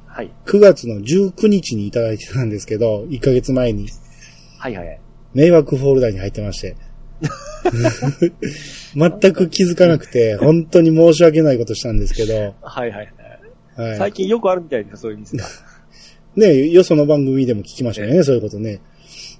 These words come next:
Speaker 1: ほんと、
Speaker 2: うん。
Speaker 1: 小宮さんも気をつけてくださいよ。
Speaker 2: はい、頑張ります。えー、じゃあ早速紹介して、させていただきます。
Speaker 1: はい。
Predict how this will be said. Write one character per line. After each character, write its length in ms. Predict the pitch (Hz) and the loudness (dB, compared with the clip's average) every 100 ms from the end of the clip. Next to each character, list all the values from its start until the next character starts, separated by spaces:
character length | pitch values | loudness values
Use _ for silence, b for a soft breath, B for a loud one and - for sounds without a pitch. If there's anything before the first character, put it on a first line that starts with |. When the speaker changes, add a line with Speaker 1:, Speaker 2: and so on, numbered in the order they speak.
| 135 | -12
Speaker 1:
ほ 60 | 120 | -8
ん 60 | |
と、 60 | 110 | -8
Speaker 2:
う 40 | |
ん。 20 | |
Speaker 1:
小 80 | 104 | -4
宮 120 | 180 | -2
さ 80 | 123 | -2
ん 40 | 110 | -6
も 80 | |
気 120 | - 151 | -8 -10
を 40 | |
つ 40 | |
け 80 | 143 | -10
て 60 | 101 | -12
く 60 | |
だ 60 | 90 | -14
さ 60 | - | -14
い 20 | |
よ。 260 | - 117 - - | -12 -12 -14 -8
Speaker 2:
は 220 | 127 131 | -2 0
い、 160 | 117 92 - 123 117 | 0 -4 -12 -12 -6
頑 140 | 113 | -4
張 100 | 107 | -2
り 60 | 98 | -4
ま 80 | 90 | -8
す。 300 | - - - _ _ _ _ _ 165 | -14 -18 -20 _ _ _ _ _ 6
え 720 | 147 139 131 131 127 123 123 | 8 8 4 2 2 0 0
ー、 40 | |
じ 80 | 143 | 4
ゃ 40 | 147 | 4
あ 20 | |
早 160 | - | 4
速 260 | 170 180 - | 2 2 0
紹 180 | - 165 | 0 2
介 140 | 151 | 2
し 280 | - 139 139 | 2 2 2
て、 40 | - - - | -2 -20 -14
さ 240 | - 143 | -2 0
せ 140 | 120 - | 0 -4
て 60 | |
い 40 | 120 | -2
た 120 | 131 | 2
だ 140 | 120 | 2
き 160 | - 113 | -2 -10
ま 80 | 101 | -10
す。 360 | - 101 98 110 | -8 -8 -10 -14
Speaker 1:
は 160 | - | -10
い。 60 | 139 | -8